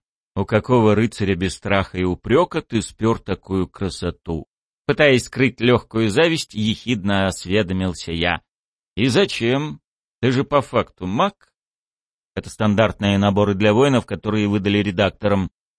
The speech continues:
Огрызнулся Шурупов и крутанул в руках двуручный меч, отливающий серебром. «Я не просто маг, а лидер. Я должен вести за собой людей в первых рядах,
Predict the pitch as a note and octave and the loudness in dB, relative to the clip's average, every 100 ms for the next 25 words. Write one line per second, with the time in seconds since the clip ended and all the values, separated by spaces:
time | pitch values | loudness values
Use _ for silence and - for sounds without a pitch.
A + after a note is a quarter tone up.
0 | _ _ _ _ C3 C#3+ C3+ C#3 B2 - | _ _ _ _ 2 2 2 2 0 -2
1 | A2+ D3+ F#3 G#3+ G#3 F#3+ - C3+ - - | -4 0 0 0 -4 -10 -8 -8 -6 -8
2 | A3 C3 F3 C#3+ G2+ G#2 - A#2+ - - | -2 -2 -2 -4 -4 -4 -2 -4 -6 -16
3 | G2 G2 A2 A2+ G#2 - F#2 F2+ G2 G2+ | -8 -4 -2 -2 -4 -6 -6 -4 -2 -2
4 | - - G2 E2+ F2+ G2 F2+ - E2+ - | -4 -8 -8 -4 -2 -2 -4 -8 -12 -10
5 | E2 D2+ D#2+ A#2+ _ _ _ _ G2+ A#2+ | -10 -8 -10 -12 _ _ _ _ 0 2
6 | A3 D#3+ B2+ A2 G2 F#2 - _ _ _ | 2 2 2 0 0 -2 -6 _ _ _
7 | _ _ F2+ A2+ E3 A#2 F2+ - _ _ | _ _ -2 2 2 2 -2 -8 _ _
8 | _ _ _ F#2+ B2 C3+ B2+ C3 B2 D3+ | _ _ _ 0 2 2 2 2 0 -2
9 | A#2+ A#2+ A#2 A#2 C3 A#2+ A#2 C#3 B2 - | 0 0 2 4 4 4 2 0 0 -2
10 | C3 A#2+ - A2 A#2+ C#3 - | 0 0 0 0 2 2 0